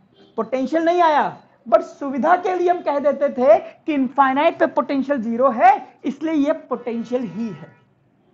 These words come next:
तो basically you are not able to calculate the absolute potential of any point। Why? Because potential is a relative quantity। You always need a reference point where you can assume the potential as zero, where you can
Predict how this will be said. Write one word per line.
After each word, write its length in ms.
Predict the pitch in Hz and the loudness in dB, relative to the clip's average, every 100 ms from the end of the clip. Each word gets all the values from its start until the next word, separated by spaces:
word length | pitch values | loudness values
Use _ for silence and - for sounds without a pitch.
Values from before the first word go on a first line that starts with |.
| _ _ - | _ _ -6
तो 60 | 269 185 | -4 -2
basically 500 | 269 - 359 349 403 | -2 -4 -6 -4 -2
you 120 | 349 339 | 0 0
are 180 | 339 330 | 0 0
not 280 | 277 339 339 | -2 -2 0
able 220 | 277 302 | 0 -2
to 100 | 277 339 - | -4 -12 -8
calculate 600 | 240 247 - 311 330 - | -6 -6 -8 -8 -6 -4
the 100 | 349 - | -6 -4
absolute 500 | - - - 294 370 - | -8 -8 -8 -6 -4 -6
potential 520 | 285 - 311 - 269 302 | -10 -8 -8 -6 -2 -2
of 100 | 311 | -2
any 200 | 349 370 | -4 -2
point। 380 | - 285 220 - - - - | 0 2 2 -2 -16 -20 -12
Why? 220 | 220 247 285 381 - - 190 | 6 12 12 10 6 -6 -4
Because 400 | 277 330 370 - | 0 4 4 2
potential 580 | 285 - 269 294 - 370 | -2 -2 -2 -4 -2 -2
is 140 | 311 269 | 2 2
a 80 | |
relative 500 | 302 294 311 339 370 359 | 2 6 4 4 0 -2
quantity। 460 | 339 302 254 294 302 | -2 -2 -6 -6 -6
You 100 | 330 - | -2 4
always 400 | 254 277 302 359 294 | 6 4 2 -4 -2
need 360 | 269 277 349 | -4 -2 -4
a 160 | 359 359 269 | 0 2 4
reference 540 | 254 254 - 339 339 - | 2 0 -2 -2 -2 0
point 320 | 330 277 339 - - 220 | 2 2 0 -10 -12 -6
where 260 | 190 254 311 | -2 0 0
you 160 | 330 339 | -2 -4
can 220 | 320 349 - | -6 -6 -4
assume 420 | 247 208 247 349 359 | -4 -4 -10 -8 -10
the 80 | |
potential 640 | - 262 247 254 262 311 330 | -10 -10 -10 -10 -10 -4 -2
as 120 | 320 240 | -2 -2
zero, 260 | 339 339 262 330 - - | 0 2 2 0 -6 -12
where 280 | 196 269 302 | -2 0 0
you 80 | 311 | -2
can 180 | 320 | -6